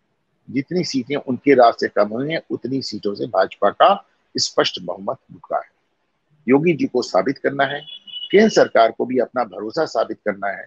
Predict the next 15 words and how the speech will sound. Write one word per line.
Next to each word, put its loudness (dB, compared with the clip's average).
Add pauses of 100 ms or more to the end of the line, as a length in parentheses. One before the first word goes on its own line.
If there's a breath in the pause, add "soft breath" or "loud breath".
(500)
फ्री -8
हैंड 0
भी -2
मिल -8
रहा 6
है। 6
मेरा 6
अपना 0
मानना -6
है -18 (380)
कि -4 (100)
उपचुनाव -2
बहुत -2
कुछ -10 (100)
बताएंगे, -14